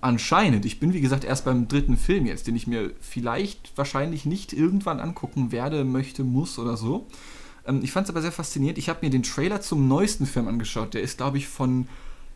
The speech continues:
letztem Jahr oder so. Man darf mich da auch gern korrigieren. Und mittlerweile spielt ja auch Dwayne The Rock Johnson damit.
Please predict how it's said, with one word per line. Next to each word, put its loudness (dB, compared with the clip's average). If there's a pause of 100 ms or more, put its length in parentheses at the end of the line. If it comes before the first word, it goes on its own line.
letztem 0
Jahr 0
oder -2
so. -2
Man 0
darf -4
mich -2
da -4
auch -8
gern -2
korrigieren. 0 (440)
Und 2
mittlerweile 2
spielt -4
ja 0
auch -4
Dwayne 0
The 0
Rock 0
Johnson 6
damit. -4